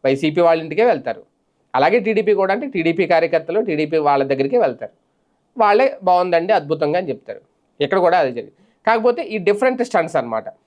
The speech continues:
ఇవి. ఆటో కార్మికులతో మాట్లాడడం, ఆటో ఎక్కి ఒక ముఖ్యమంత్రి ప్రయాణం చేయడం, అది మా, అందులోకి జెడ్ ప్లస్ కేటగిరీ ఉన్న వ్యక్తి చంద్రబాబు నాయుడు గారు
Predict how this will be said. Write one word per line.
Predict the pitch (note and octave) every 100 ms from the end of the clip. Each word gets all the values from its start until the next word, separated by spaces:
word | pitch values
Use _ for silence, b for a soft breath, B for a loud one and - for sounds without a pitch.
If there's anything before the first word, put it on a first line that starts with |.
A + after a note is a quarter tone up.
| _ _ -
ఇవి. | C3+ C3 _ _ E3
ఆటో | F#3 G3+ F#3+
కార్మికులతో | F#3+ E3 E3+ D#3+ D3
మాట్లాడడం, | C#3 C#3 C#3 C3+ C3+ C3+
ఆటో | D3+ F3+ G3+
ఎక్కి | F#3 F3
ఒక | G3 D#3
ముఖ్యమంత్రి | D#3 D3 E3 E3 D#3
ప్రయాణం | D#3 D3 D3 C#3+ C3+
చేయడం, | C3 C3+
అది | F3+
మా, | F#3 F#3 E3
అందులోకి | E3 F#3+ F3+
జెడ్ | D#3+ D#3
ప్లస్ | G3+
కేటగిరీ | G3 E3+ E3+ D#3+
ఉన్న | C#3+
వ్యక్తి | C#3 C#3 D#3+ - b b _ A#4 B4 _ _ - - _ - -
చంద్రబాబు | F#3 F#3+ F#3 F#3 F3
నాయుడు | E3+ D3+
గారు | C3+ F#3